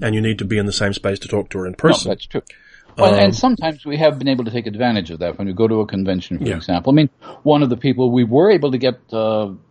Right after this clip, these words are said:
Speaker 2: on one podcast was Pamela Sargent.
Speaker 1: Mm-hmm.
Speaker 2: Uh, and, uh, that's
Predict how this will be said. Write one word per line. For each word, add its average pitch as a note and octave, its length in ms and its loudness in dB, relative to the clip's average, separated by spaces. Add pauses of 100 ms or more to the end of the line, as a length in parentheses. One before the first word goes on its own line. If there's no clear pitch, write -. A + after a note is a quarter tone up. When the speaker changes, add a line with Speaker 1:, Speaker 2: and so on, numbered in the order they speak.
(180)
Speaker 2:
on G#2+ 240 0
one B2+ 240 2
podcast C3 560 0
was B2 140 -6
Pamela F#2+ 420 -4
Sargent. - 480 0 (200)
Speaker 1:
Mm-hmm. D#3 380 0
Speaker 2:
Uh, F#2 200 -4 (440)
and, A#2 400 2 (600)
uh, - 80 -2
that's F#3 500 -2